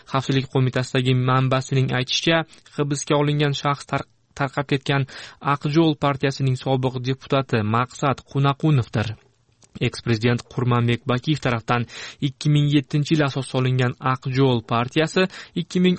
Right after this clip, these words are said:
o'ninchi yili Bakiyev taxtdan ag'darilguncha Qirg'iziston parlamentida hukmronlik qilgan. Qirg'iziston Davlat xavfsizlik qo'mitasi sobiq deputat o'tgan hafta Bishkekdagi aksil terror amaliyotida yo'q qilingan terrorchilarga moliyaviy yordam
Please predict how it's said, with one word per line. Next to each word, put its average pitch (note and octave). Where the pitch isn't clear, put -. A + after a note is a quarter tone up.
o'ninchi F3
yili F3
Bakiyev D#3+
taxtdan D#3+
ag'darilguncha D3
Qirg'iziston C#3
parlamentida C3+
hukmronlik C#3
qilgan. A2
Qirg'iziston A2
Davlat A2+
xavfsizlik A#2
qo'mitasi A#2+
sobiq D#3
deputat D#3
o'tgan D3+
hafta D3
Bishkekdagi C#3
aksil C#3
terror D3+
amaliyotida C3
yo'q C3+
qilingan B2+
terrorchilarga C3
moliyaviy C3
yordam B2